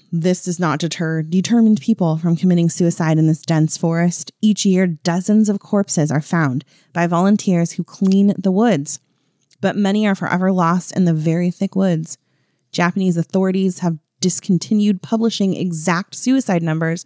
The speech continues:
in order to avoid making the place even more popular.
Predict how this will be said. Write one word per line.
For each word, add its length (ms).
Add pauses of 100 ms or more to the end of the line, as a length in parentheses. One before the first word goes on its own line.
(340)
in 140
order 280
to 120
avoid 320
making 280
the 100
place 320
even 260
more 220
popular. 560